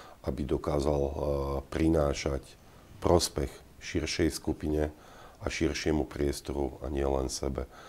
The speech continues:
Toto je alfa omega, ten sociálny podnikateľ nemá ísť do toho s tým, že ja sa idem na tom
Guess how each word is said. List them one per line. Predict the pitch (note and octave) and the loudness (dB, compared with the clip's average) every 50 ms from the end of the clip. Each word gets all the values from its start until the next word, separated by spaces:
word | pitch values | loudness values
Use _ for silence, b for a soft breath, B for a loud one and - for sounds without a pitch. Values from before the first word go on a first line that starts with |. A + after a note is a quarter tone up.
| B B B B | B B B B
Toto | - - - - D2+ | -12 -6 0 2 2
je | C#2 | 4
alfa | C2+ C#2+ D2+ - - D2 C#2 | 4 2 2 2 2 4 4
omega, | C#2 C#2+ E2 D#2 C#2 C#2 C#2 C#2 C2+ | 4 4 4 2 4 4 2 0 0
ten | - - C#2 C#2 C#2+ C#2+ C2+ | -2 -6 -4 -2 -2 -2 -4
sociálny | - - - C#2+ - - D2 C#2+ C#2 C2+ - | -4 -6 -6 -4 0 2 2 2 2 0 -2
podnikateľ | - C#2 C2+ C#2 B1+ - C#2 C#2 - C#2+ C#2 C#2 C#2 C2+ - B B B B B B B B B - | -4 -4 -4 -4 -4 -4 -6 -4 -4 -4 -2 -2 -2 -4 -6 B B B B B B B B B -6
nemá | - D2+ D#2+ D#2+ D#2 C2+ C2 | 0 0 2 2 2 2 2
ísť | C2 C2+ C2 C2 D#2 | 0 -2 -4 -4 -6
do | D2 | -6
toho | - - C#2 C2 C#2 C#2+ - | -4 -4 -4 -2 -2 -4 -6
s | - | -6
tým, | - - C#2 C#2 C#2 | -8 -6 -6 -4 -2
že | C2+ C2+ C#2 C2 C2 - | -2 -4 -4 -4 -6 -6
ja | - C#2 C#2 C2 | -4 -2 -2 -2
sa | - - C#2+ C#2 | -2 -2 -4 -4
idem | C2+ C2+ C2+ C2 C2 | -2 -4 -4 -6 -6
na | C2 B1+ | -6 -6
tom | - - C2+ C#2 C2 B1+ | -4 -4 -4 -4 -4 -6